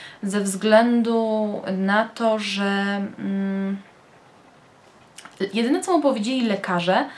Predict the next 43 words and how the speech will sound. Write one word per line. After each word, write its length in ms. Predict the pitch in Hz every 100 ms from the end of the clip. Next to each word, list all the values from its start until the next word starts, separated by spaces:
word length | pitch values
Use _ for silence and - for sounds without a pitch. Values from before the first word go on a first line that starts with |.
| - - - - -
to 60 | 233
powiedzieli 500 | 247 233 220 285 294
mu 140 | 269
właśnie, 460 | 220 240 - 240 240
że 320 | 214 226 226
on 160 | 226 311
nie 100 | 311
może 220 | 320 302
nic 200 | 302 247
zrobić, 440 | 233 185 175 170
że 140 | 180 190
nie 160 | 208
jest 120 | 262
w 40 | -
stanie 300 | 247 240 233
w 40 |
żaden 260 | 214 247 269
sposób 520 | - - 214 - - -
wpłynąć 760 | - - 226 240 233 208 -
na 120 | 202
leczenie, 640 | 185 180 180 170 170 185 254 - - - - -
mm, 380 | 196 196 196 190
ani 240 | 190 196
dietą, 540 | 190 196 196 233 233 226
ani 240 | 202 190
sposobem 600 | 185 - 190 190 190 190
życia, 520 | 180 196 - 214 202
ani, 580 | - 190 185 190 190 190 - - - -
ym, 1080 | 185 185 185 175 - - 190 190 - 208 196
nawet 640 | 196 190 196 190 - - -
pozbawieniem 640 | 190 185 202 202 233 233
się 140 | 220 214
stresu, 520 | - 233 240 240 175
który, 380 | - 190 185 180
jak 240 | 185 180
teraz 280 | 196 208 214
wszyscy 340 | - 208 -
wiemy, 420 | 196 208 214 208 196
bardzo 380 | 185 190 190 202
wpływa 400 | - 190 185 185
na 440 | 180 180 180 -
rozwoje 420 | 180 175 185 180
chorób, 480 | 180 185 185 196 -